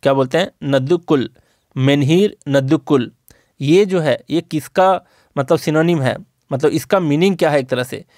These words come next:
तो यहाँ पर इसका स्टोन कॉलम है ना, स्टोन का बना हुआ जो कॉलम पिलर होता था, ये इसका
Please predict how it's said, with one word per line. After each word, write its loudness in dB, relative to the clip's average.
तो -2
यहाँ 2
पर 0
इसका 0
स्टोन -2
कॉलम -2
है -4
ना, -4
स्टोन -4
का -2
बना 0
हुआ 2
जो -4
कॉलम -2
पिलर 0
होता -2
था, -6
ये 4
इसका 0